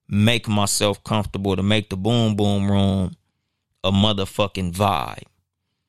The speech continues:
You know, because, you know, the Boom Boom Room is where I really chill, play video games, think, write, watch movies, and things of that nature.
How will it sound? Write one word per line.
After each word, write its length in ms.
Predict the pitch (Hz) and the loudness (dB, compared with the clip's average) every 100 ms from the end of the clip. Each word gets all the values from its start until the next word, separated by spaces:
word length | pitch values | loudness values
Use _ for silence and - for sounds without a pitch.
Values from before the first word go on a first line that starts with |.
| _ - | _ -4
You 140 | 104 | 0
know, 200 | 98 95 | 2 2
because, 560 | 98 - 104 92 95 90 _ | 0 0 2 2 0 -6 _
you 140 | - 135 | -2 0
know, 220 | 104 104 | 2 0
the 180 | 98 107 | -2 -2
Boom 320 | 113 196 214 | 0 0 2
Boom 240 | 180 170 | 4 4
Room 260 | 156 156 139 | 4 2 2
is 120 | 117 | 2
where 220 | 117 131 120 | 2 4 4
I 80 | 113 | 2
really 420 | 110 139 113 - | 0 -2 -4 -6
chill, 640 | - - 104 110 107 92 - _ _ _ _ - | -2 0 2 2 0 -2 -8 _ _ _ _ 0
play 180 | 104 | 2
video 480 | 104 101 104 104 101 | -2 0 0 2 0
games, 600 | 98 101 104 101 101 - | 0 0 2 2 0 -2
think, 460 | - 104 104 98 - _ _ _ - | -2 2 2 0 -6 _ _ _ -6
write, 380 | 98 101 101 | 0 0 0
watch 400 | 101 101 101 - | 0 0 0 -2
movies, 480 | 101 110 110 107 101 | -2 0 2 2 0
and 140 | 95 - | -2 0
things 300 | 110 107 95 | 2 2 2
of 60 | |
that 160 | 104 104 | 0 2
nature. 460 | 104 107 - 104 | 2 2 0 -6